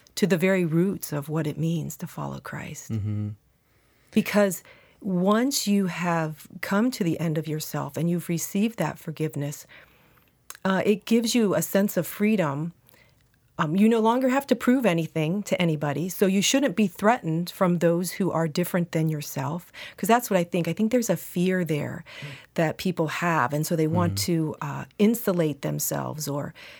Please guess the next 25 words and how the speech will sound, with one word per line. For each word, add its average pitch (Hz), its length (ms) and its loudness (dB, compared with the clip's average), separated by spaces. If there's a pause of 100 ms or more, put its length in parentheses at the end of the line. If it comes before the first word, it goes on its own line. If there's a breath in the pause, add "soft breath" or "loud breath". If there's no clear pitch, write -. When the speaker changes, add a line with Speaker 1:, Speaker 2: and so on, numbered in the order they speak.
(200 loud breath)
Speaker 1:
um, 143 480 -6
somehow, 160 800 -2 (2500)
I 180 120 2
don't, 185 200 0
I 185 40 4
don't 202 100 4
know. 190 100 2
I 165 60 2
think 220 220 2
it's 226 100 -2
a 214 60 2
threat - 360 0
to 170 120 -2
them 139 320 -4
when 160 180 2
people 165 300 -4
are 156 80 -2
different 156 340 -4
from 147 160 -4
themselves, 143 560 -12
and 135 160 -6
so 151 180 -4
I 147 100 -4
think 156 340 -6
that - 260 -14